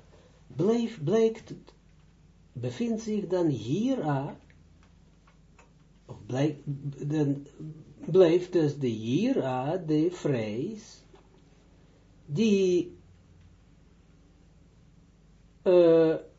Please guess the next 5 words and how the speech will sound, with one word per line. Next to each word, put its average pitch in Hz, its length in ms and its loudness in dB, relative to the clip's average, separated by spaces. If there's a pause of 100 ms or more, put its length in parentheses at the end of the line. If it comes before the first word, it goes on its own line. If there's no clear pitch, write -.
(420)
verbonden 240 880 4
is 240 480 -6 (1120)
aan 120 720 -2
beide 156 680 -4
kanten. 208 560 -4